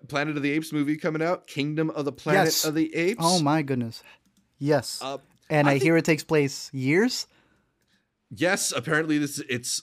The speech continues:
Speaker 1: long after Caesar has
Speaker 2: Let's
Speaker 1: uh,
Speaker 2: do it.
Speaker 1: had his reign. Yeah, I don't know. I mean, the recent spat of Planet of the Apes movies have been really excellent. They're also
Speaker 2: And no business being that good.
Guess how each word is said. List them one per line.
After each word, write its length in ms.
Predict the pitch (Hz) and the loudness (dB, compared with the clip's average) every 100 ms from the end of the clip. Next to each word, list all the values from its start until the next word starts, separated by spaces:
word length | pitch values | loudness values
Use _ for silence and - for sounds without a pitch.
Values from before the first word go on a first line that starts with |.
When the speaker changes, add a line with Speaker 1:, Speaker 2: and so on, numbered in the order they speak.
| - | -6
Speaker 1:
long 580 | 120 127 170 180 151 135 | -4 0 2 2 0 -2
after 420 | 139 135 - 117 | -2 -2 -2 -2
Caesar 560 | - 131 131 120 110 | 0 0 0 0 0
has 460 | 101 107 104 92 - _ _ - | 0 -2 -2 -4 -8 _ _ -6
Speaker 2:
Let's 260 | 104 98 | -2 0
Speaker 1:
uh, 40 | 95 | 2
Speaker 2:
do 140 | 175 | 2
it. 140 | 147 113 - | 2 -2 -14
Speaker 1:
had 440 | - - - 120 | -18 -16 -6 -4
his 160 | 120 104 | -4 -6
reign. 560 | 104 117 117 104 92 92 _ _ | -4 -2 0 -2 -6 -12 _ _
Yeah, 180 | 156 202 | -4 -2
I 40 | 226 | 0
don't 80 | 277 | 0
know. 180 | 277 156 | -2 0
I 60 | 165 | 0
mean, 260 | 170 147 - _ _ _ 151 | 0 -4 -12 _ _ _ -12
the 400 | 113 151 147 143 | -4 0 0 -2
recent 420 | 117 165 - 170 | -2 -2 -2 -6
spat 440 | - 123 131 139 - | -8 -2 -2 -4 -6
of 300 | 135 120 101 - | -2 -2 -6 -12
Planet 260 | - 127 127 | -4 -2 -2
of 60 | 117 | -2
the 160 | 113 | -2
Apes 220 | 123 123 | -2 -4
movies 340 | 131 135 170 165 | -4 -2 -2 -4
have 160 | 120 | -6
been 240 | 110 113 101 | -4 -4 -4
really 360 | 101 110 117 107 | -4 -2 -4 -4
excellent. 480 | 127 - 196 196 | -6 -4 -6 -6
They're 180 | 120 110 | -8 -6
also 480 | 117 110 127 117 104 120 | -4 -4 -2 -2 -4 -4
Speaker 2:
And 120 | 117 | 0
no 140 | 127 | 0
business 320 | 120 139 151 139 | 4 4 4 2
being 140 | 175 | 0
that 140 | 185 | 0
good. 160 | 262 | -2